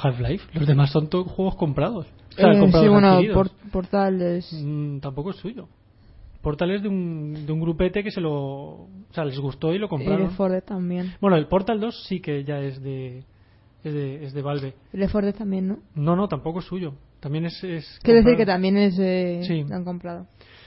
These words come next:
Speaker 1: Sí, lo que pasa es que, bueno, a, a mí es un estudio que, que me gusta mucho, primero porque la
Speaker 2: ¿Team
Speaker 1: saga
Speaker 2: Fortress?
Speaker 1: Team Fortress no estoy seguro. El Team Fortress no estoy seguro. Counter-Strike no, no es suyo tampoco. Pero bueno, es, eh, sí que es verdad que se han fijado en,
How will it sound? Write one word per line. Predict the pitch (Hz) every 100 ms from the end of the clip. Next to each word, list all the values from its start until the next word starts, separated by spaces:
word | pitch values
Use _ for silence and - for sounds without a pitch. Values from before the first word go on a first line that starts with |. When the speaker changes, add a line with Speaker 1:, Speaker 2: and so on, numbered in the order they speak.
| _ _
Speaker 1:
Sí, | 202
lo | 214 185
que | 170
pasa | 202
es | 247
que, | 247
bueno, | 240 226
a, | 180 185 190
a |
mí | 180
es | 196
un | 233
estudio | 220 233 247
que, | 247 208 160 156
que | 156
me | 147
gusta | 147 170 185
mucho, | 208 156
primero | 135 170 156
porque | 139
la | 131
Speaker 2:
¿Team | 226
Speaker 1:
saga | 160 233
Speaker 2:
Fortress? | - 339 453 - - _ _ _ _ - - - - _ _
Speaker 1:
Team | 175 185
Fortress | 190 190 196 202 180
no | 175
estoy | - 180
seguro. | 160 147 151 127 _ _ _ _ _ _ 202
El | 156
Team | 147 170
Fortress | 175 180
no | 170
estoy | - 156
seguro. | 143 135 160 156 _ _ _
Counter-Strike | - 190 214 214 214
no, | 151 135 _
no | 147
es |
suyo | - 139 165
tampoco. | 165 180 - - _ _ _ _ _ _ _
Pero | 175
bueno, | 214 185
es, | 175 220
eh, | 196 190
sí | 190
que | 180
es |
verdad | 180 214
que |
se | 185
han | 165
fijado | 170 180 226 160
en, | 139 135 139 139 143